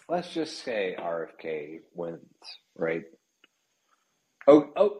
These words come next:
okay, let me, let me actually, let me, let me shift this a little bit to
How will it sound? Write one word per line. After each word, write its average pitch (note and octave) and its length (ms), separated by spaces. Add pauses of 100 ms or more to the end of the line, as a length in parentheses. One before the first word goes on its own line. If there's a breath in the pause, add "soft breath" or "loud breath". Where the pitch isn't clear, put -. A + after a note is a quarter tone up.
okay, D3+ 340
let D3 160
me, G3 180
let E3 160
me F#3 280 (160)
actually, G#2+ 580 (640)
let D3 120
me, D3+ 320
let C3+ 200
me G#2+ 320 (100)
shift - 320
this - 300
a - 60
little G#2+ 480
bit F#2 320
to F2 340